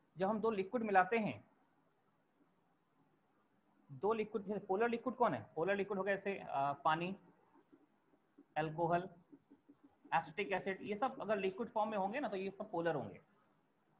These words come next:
नॉन पोलर, जैसे बेंजीन, सी सिक्स एच सिक्स, पे-,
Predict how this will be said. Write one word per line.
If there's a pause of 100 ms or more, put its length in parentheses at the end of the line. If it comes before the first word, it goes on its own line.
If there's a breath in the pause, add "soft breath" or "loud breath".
(140)
नॉन
पोलर,
जैसे
बेंजीन, (920)
सी
सिक्स
एच
सिक्स, (800)
पे-,